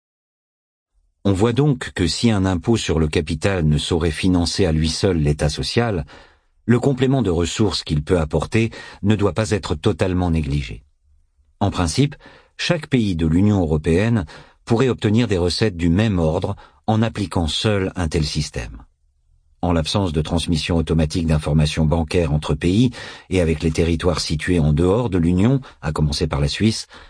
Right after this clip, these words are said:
les risques d'évasion sont cependant très importants. Cela explique en partie pourquoi les pays qui appliquent ce type d'impôt sur la fortune, comme la France qui utilise un barème en apparence assez proche, introduisent généralement de nombreuses exemptions,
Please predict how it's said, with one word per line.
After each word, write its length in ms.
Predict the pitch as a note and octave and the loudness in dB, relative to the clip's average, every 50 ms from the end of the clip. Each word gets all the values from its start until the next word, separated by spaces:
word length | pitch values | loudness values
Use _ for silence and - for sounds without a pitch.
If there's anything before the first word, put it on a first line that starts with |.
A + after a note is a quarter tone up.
| - _ _ _ _ - | -20 _ _ _ _ 2
les 160 | A#2+ B2 A#2 | 2 2 4
risques 320 | G2+ B2+ D3 D3+ - - A2 | 2 0 0 0 0 -2 0
d'évasion 560 | F2 G2+ G2 F2 F#2 F2 D#2 D#2+ F#2 G#2 A2 | 2 2 2 2 0 0 0 0 0 0 0
sont 200 | G#2 - F2+ F2 | 0 -2 -2 -2
cependant 500 | - - F2+ D#2 F#2 F2 F2 F#2 G2 F2 | -2 -2 -2 0 0 0 0 0 0 -2
très 380 | - - - - F#2+ F2+ D#2 | -4 -6 -6 -4 -4 -2 -2
importants. 440 | D#2 D2+ D2+ D2+ - - - G2 - - _ _ _ _ _ _ _ _ _ - - - - - - - - - - - | -2 -4 -4 -6 -10 -14 -16 -18 -18 -20 _ _ _ _ _ _ _ _ _ -20 -20 -20 -20 -20 -18 -16 -14 -14 -12 -4
Cela 240 | - - C3 D#3 F#3 | -2 0 2 2 0
explique 320 | D#3 - - - D3+ D3+ | -2 -2 -2 0 0 0
en 80 | C3 G#2 | 0 -2
partie 320 | - F2 - - - C3+ | -2 -4 -4 -2 -2 -2
pourquoi 320 | B2 G#2 F2+ - - G2 F2 | -2 -4 -4 -2 -2 0 0
les 100 | D#2+ D2+ | 0 0
pays 320 | D2+ F2+ E2 F2+ G2 F2+ | 0 0 0 0 0 -2
qui 180 | - - D#2+ D2 | -4 -4 -2 -2
appliquent 380 | D2 C#2 - F#2 F#2 D#2 - | -2 -2 -2 -2 -2 -2 -4
ce 140 | - - D2 | -4 -4 -4
type 340 | D2 - - - F2+ D2+ C#2+ | -4 -2 -2 -2 -2 0 0
d'impôt 380 | D2+ D#2+ D#2 D2+ - F#2 F2 | 2 0 0 0 0 -2 -2
sur 180 | D#2+ - D2+ C#2 | -2 -2 -2 -2
la 80 | D2 C2+ | -2 -2
fortune, 560 | - D2 C#2 - - B2+ B2+ B2+ A2 D#2+ D2+ - - - - _ _ _ | -2 -6 -6 -2 0 2 2 4 2 2 -2 -4 -10 -20 -20 _ _ _
comme 160 | - E2+ D#2 D2+ | -2 2 2 2
la 80 | D2 | 2
France 360 | - - A#2 C3 C#3+ - - | 2 0 2 2 2 0 -4
qui 140 | - - C#2+ | -4 -4 -4
utilise 400 | C#2+ C#2 - - C#2+ D#2 D#2+ C#2+ | -4 -4 -6 -4 -2 -2 0 2
un 80 | D2 D2 | 2 2
barème 400 | C#2 D2 D#2 C#2+ E2+ E2+ E2 D2+ | 2 2 0 0 0 0 2 2
en 100 | C#2+ C#2+ | 2 0
apparence 440 | C2+ C#2 - D2 C#2+ D2 D2+ D2+ D2+ | 0 0 -2 -2 0 0 -2 -2 -4
assez 180 | C#2+ - D2 | -4 -6 -6
proche, 400 | C#2+ - - A2+ A#2 A2+ - - - - - - - - _ _ _ | -8 -2 0 0 0 0 -2 -8 -14 -18 -20 -20 -20 -20 _ _ _
introduisent 540 | B2 C3+ C#3 - C#3+ C#3 B2 C#3+ E3 D3+ A#2 | -2 -2 0 0 0 0 2 2 2 2 0
généralement 680 | F#2+ F#2 A2+ A2 A2+ G#2 F2+ G2 G2+ G2+ A2 C3 C#3 B2+ - - - - - _ | 0 2 2 2 2 2 0 0 0 2 2 2 0 -2 -4 -12 -20 -20 -16 _
de 160 | G2+ G2+ A2+ | 0 2 2
nombreuses 560 | A2 G#2+ G#2+ A2 A2 F#2+ G#2 A#2 A#2 F#2+ E2+ G2 | 4 4 4 4 2 2 2 2 2 0 0 -2
exemptions, 640 | F#2+ E2 E2 F2+ F2+ E2 D#2 - - - D2 C2+ | -2 0 0 0 0 0 -2 -4 -4 -4 -4 -4